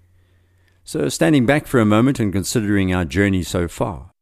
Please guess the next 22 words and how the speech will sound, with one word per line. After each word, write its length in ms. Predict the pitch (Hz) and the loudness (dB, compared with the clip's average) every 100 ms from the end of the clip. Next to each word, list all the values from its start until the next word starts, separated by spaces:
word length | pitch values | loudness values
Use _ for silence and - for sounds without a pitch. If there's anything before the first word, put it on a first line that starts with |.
| _ _ | _ _
In 100 | - | -2
our 140 | 110 110 | -2 2
first 260 | 143 139 | 2 2
few 200 | - 113 | 2 4
episodes, 480 | 131 147 - 87 73 | 4 2 0 0 0
we 100 | 90 | 0
heard 180 | 92 107 | 2 2
about 280 | 90 90 - | 2 0 -2
the 120 | 85 | -6
geological 580 | 69 98 95 98 98 107 | -2 0 0 0 -2 -4
change, 480 | - 85 90 123 - | -2 -4 -4 -6 -2
then 260 | 110 110 | 0 0
climate 440 | - - 98 127 - | -4 -4 -2 -2 -6
shifts, 460 | - - - - - | -12 -14 -16 -16 -2
then 160 | 117 | 2
we 120 | 131 | 2
covered 280 | 123 139 135 | 2 0 0
the 100 | 113 | 0
earliest 380 | 113 123 120 - | 2 2 0 0
known 160 | 110 101 | 0 0
hunter-gatherer 600 | 107 - 98 101 95 92 | -2 -4 -4 -2 -2 -2
people 360 | 135 104 76 | -4 -4 -8